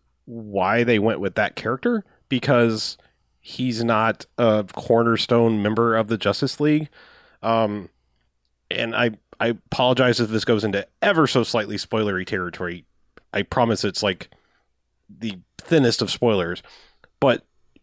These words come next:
when you think Justice League, you think Batman, Superman, Wonder Woman,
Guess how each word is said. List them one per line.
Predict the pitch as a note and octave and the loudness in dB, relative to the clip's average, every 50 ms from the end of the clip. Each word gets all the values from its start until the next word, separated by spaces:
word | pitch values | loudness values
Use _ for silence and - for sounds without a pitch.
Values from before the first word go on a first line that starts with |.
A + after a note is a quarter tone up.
| _ _ _ - C3 - - - - | _ _ _ -20 -20 -20 -20 -20 -12
when | C#3+ D3+ D3+ E3 D#3+ | -4 0 2 4 6
you | D#3 D3 C#3 | 6 4 4
think | - E3+ D#3+ C#3+ - | 4 4 2 2 2
Justice | - D3+ C#3+ - C#3 A#2+ - | 2 2 2 2 2 0 2
League, | A#2+ A2+ A2+ F#2 F#2+ | 2 2 2 0 -2
you | G#2 G#2+ | -4 -2
think | G#2 A#2+ A2+ G#2+ - | 0 0 0 0 0
Batman, | G#2+ A2 G#2 G2+ A#2 A2 G#2+ G#2 | -2 -2 -2 0 -2 -2 -2 -2
Superman, | - G#2+ G#2+ G2+ G2+ G#2 G#2 G2 G2 | -2 -4 -2 0 0 2 2 2 2
Wonder | G2 F#2+ G2 G2 | 0 0 0 0
Woman, | G2 G2 G2 F#2+ F#2 F2+ E2+ | 0 0 0 0 -2 -4 -6